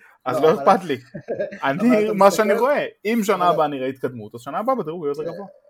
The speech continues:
Speaker 2: אני פשוט חושב שהוא בן עשרים ושתיים, זה משהו שאתה חייב לשקלל ב-, ב-, בדירוג, זה ש-, ש-, זאת אומרת ש-,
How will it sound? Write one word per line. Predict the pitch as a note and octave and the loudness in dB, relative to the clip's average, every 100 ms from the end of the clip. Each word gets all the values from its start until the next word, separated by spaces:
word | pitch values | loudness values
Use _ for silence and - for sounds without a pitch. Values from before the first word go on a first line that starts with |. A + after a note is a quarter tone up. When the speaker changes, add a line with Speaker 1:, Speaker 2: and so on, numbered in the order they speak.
| _ _ | _ _
Speaker 2:
אני | E3 D3 | -16 -16
פשוט | D#3+ D3+ D#3 | -16 -16 -14
חושב | F3 F#3 | -12 -12
שהוא | - D#3+ | -12 -8
בן | E3+ | -8
עשרים | E3+ F3 E3+ | -10 -14 -14
ושתיים, | E3 A3+ A3+ | -8 -8 -8
זה | D#3 | -10
משהו | D#3 D#3 D#3+ | -14 -14 -14
שאתה | D#3+ D3+ | -14 -14
חייב | - D3+ D#3+ D#3 - _ _ _ | -10 -8 -8 -8 -16 _ _ _
לשקלל | D#3+ - D3 E3+ F#3 F#3+ F#3 D#3+ | -14 -12 -12 -8 -6 -6 -8 -6
ב-, | E3+ D#3+ D#3+ D#3+ D3+ _ _ _ _ | -6 -4 -6 -8 -10 _ _ _ _
ב-, | C#3 - - | -10 -8 -10
בדירוג, | D#3 E3+ A#3+ | -10 -8 -8
זה | G#3 G3 | -10 -10
ש-, | - | -8
ש-, | D#3+ C#3+ D3 - C#3 D#3 | -8 -10 -16 -20 -20 -20
זאת | - | -20
אומרת | D#3 D#3 | -14 -14
ש-, | D3+ | -14